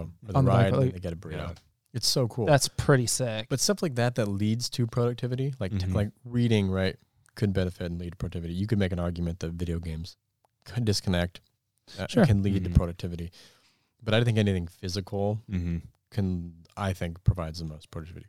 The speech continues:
Speaker 1: for me. But, or just something that disconnects the mind.
Speaker 3: Yeah.
Speaker 2: Right.
Speaker 1: Walking, but I love it all.
Speaker 2: Yeah, it's just, like, different things you can do to
Speaker 1: Yep.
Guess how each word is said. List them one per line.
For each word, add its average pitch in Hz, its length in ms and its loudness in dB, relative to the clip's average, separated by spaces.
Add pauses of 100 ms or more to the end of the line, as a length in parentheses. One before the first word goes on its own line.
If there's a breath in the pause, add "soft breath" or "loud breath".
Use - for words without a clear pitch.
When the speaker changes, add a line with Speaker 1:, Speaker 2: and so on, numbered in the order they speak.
Speaker 1:
for - 100 -6
me. 120 180 2 (140)
But, 101 180 -8 (400)
or 135 260 6
just 110 140 0
something 110 220 0
that 87 100 -2
disconnects 87 460 -8
the 87 80 -10
mind. 76 420 -8
Speaker 3:
Yeah. 90 160 -6
Speaker 2:
Right. 120 300 12 (300)
Speaker 1:
Walking, 87 520 -4
but - 140 -14 (1200 soft breath)
I 120 40 -2
love 113 140 0
it 87 60 -2
all. 78 180 -6 (240)
Speaker 2:
Yeah, 156 280 4
it's 113 160 0
just, - 160 2
like, 123 160 0
different 127 260 -2
things 120 260 0
you 120 60 -2
can 123 120 0
do 131 200 2
to 123 240 -4
Speaker 1:
Yep. 156 180 6